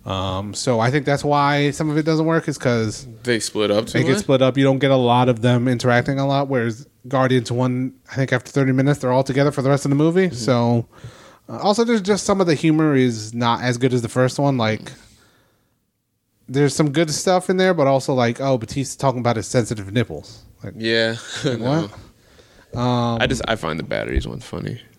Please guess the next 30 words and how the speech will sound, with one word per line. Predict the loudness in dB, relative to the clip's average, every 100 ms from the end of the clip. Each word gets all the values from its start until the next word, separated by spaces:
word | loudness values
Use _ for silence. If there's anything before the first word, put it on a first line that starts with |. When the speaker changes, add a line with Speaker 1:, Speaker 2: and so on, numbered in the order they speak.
| _ -20 _ _ -8 -4
Speaker 1:
What's | -4
the | -2
batteries? | -2 -2 -4 0
Speaker 2:
It's | 2 2
just, | -2 -4 -6 -8 -6
uh, | -2 0 0
Rocket | 0 -2 -2
trying | -2 -2
to | -2
sell | -2
those | -2 -2
batteries. | 0 0 0 -2 -4 -6 -2
Speaker 1:
Oh, | 0
that's | 0 0
Speaker 2:
We, | 0
Speaker 1:
good. | 0 -2 -4 -2
Speaker 2:
I | -2
Speaker 1:
Yeah. | 0
Speaker 2:
find | 0 2
that | 0
hilarious. | 2 2 2 2 0
Speaker 1:
That's | 0
good. | 0 0
Speaker 2:
That | 0
was | 0 0 -2
funny. | -6 -2
Speaker 1:
That |
makes | -2 0
Speaker 2:
That | 0
Speaker 1:
sense | -2